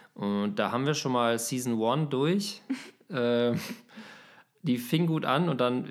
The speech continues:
Speaker 1: wie bei ganz oft bei Netflix, äh, richtig scheiße am Ende, haben wir dann, ähm, äh, äh, nicht mehr weitergeguckt, äh, beziehungsweise nicht mehr weitergemacht.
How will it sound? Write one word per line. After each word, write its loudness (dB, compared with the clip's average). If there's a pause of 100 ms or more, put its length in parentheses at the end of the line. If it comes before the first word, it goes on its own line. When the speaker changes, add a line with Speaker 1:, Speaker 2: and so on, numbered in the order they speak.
(140)
Speaker 1:
wie -6
bei -2
ganz -4
oft -10
bei -4
Netflix, -4
äh, -10
richtig -4
scheiße 0
am -2
Ende, -2
haben -2
wir -2
dann, -2
ähm, -4 (560)
äh, -4 (580)
äh, -12
nicht -10
mehr -2
weitergeguckt, -2
äh, -2
beziehungsweise -2
nicht -2
mehr -2
weitergemacht. -2